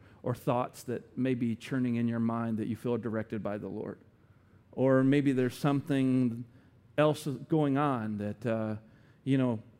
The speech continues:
you, you, you take that time and you, you spend it in Scripture, and God leads you a certain way. You just, you just go into the Scripture, and, and, and something just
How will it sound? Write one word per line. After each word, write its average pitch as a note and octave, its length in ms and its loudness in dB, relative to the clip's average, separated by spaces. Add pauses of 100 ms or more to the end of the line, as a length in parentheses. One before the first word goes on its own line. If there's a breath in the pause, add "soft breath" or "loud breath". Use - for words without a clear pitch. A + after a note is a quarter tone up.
you, A#2 160 -6
you, B2+ 200 -2
you B2+ 140 0
take D3 240 -2
that C#3 180 -4
time C3+ 320 -2
and A#2+ 140 0
you, A2 180 -2 (180)
you A#2 80 -12
spend C3+ 440 -2
it A#2+ 80 -2
in A#2+ 160 -2
Scripture, C#3+ 500 -4
and A#2 140 -4
God B2 240 0
leads B2 240 2
you B2+ 100 2
a A#2+ 40 2
certain A#2+ 340 -4
way. C3 180 2
You A#2+ 140 2
just, A#2 300 -6 (520 soft breath)
you A#2 140 -4
just A#2+ 180 -4
go D3 160 6
into C3+ 140 4
the A#2 100 0
Scripture, A2 560 -6
and, G#2+ 220 -4
and, G#2+ 360 -8
and A2 480 -6
something C#3+ 480 -4
just A2+ 200 -8